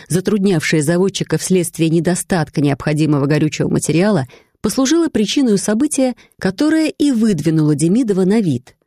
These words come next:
доставило ему в истории горного дела России одно из самых почетнейших мест —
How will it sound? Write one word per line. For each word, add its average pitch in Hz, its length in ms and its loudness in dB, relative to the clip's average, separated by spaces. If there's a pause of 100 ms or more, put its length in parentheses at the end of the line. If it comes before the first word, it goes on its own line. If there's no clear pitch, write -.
(140)
доставило 185 680 0
ему 156 220 2
в 156 80 0
истории 160 340 0
горного 156 420 0
дела 151 280 0
России 240 440 -2 (340)
одно 180 260 0
из - 240 -2
самых 285 560 -2
почетнейших 190 880 -2
мест — 139 360 -2